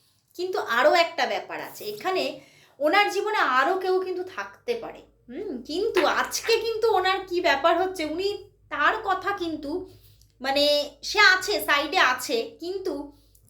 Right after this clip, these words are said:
তোমার কথাই বেশি করে ভাবছে এবং তুমিই চলছো তার মধ্যে, হুম? এবং উনি কিন্তু ওনার আরেকজন যে মানুষ আছে তার জীবনে, তাকে কিন্তু উনি সাইড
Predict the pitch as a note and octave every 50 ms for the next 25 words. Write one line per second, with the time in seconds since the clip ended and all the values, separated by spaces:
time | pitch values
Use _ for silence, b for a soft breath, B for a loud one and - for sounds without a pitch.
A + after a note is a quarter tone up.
0 | _ - D4 D#4 D#4 G4 G#4 G#4 G#4 G#4 F#4 E4+ E4 E4 D#4 D#4+ D#4 B3 A#3 A#3
1 | - D#4 D4+ D4 C4+ B3 B3 A3+ A3+ G#3+ G#3 - - - D4+ C#4+ C4+ B3 C#4 C#4+
2 | C#4 C#4 C#4 - - D4+ D#4+ F4 F#4+ F#4+ G#4 F#4+ F4+ E4+ C4+ B3+ B3+ B3 - C4
3 | - - G3 F#3+ F3+ E3+ E3 E3 - - - - - - - _ _ - - -
4 | B3+ E4 G4+ F#4+ D#4 C4 B3 C#4 D4 D#4 D4+ B B B B B B B B D4
5 | D#4+ G4 G#4 G#4 G4+ G4+ G#4 G#4 G#4 G#4 G#4+ A4 A4+ A4 - - C#4 C#4+ D4+ D4+
6 | E4+ F4+ F#4 G4 G#4 G#4 G#4+ G#4 F4 - - - _ _ _ _ _ _ _ _
7 | - B3+ C4+ C#4+ D#4 F4+ - E4 D4+ F4+ G4 G4 G4 F#4+ F#4+ G#4+ G4 F4+ E4 D4+
8 | D4+ F4+ F#4 - F4+ C#4 C#4 - - F#4 F4+ F4+ D#4+ C#4+ D4 B3 A#3 B3 C4 A#3
9 | C4 B3 A#3 B3 B3+ - C#4 C4 C#4 - F#4 F#4+ F#4 F#4 F#4+ F#4 F#4+ G4 F#4 F#4
10 | F#4+ - - E4 C#4 C4+ D4+ D4+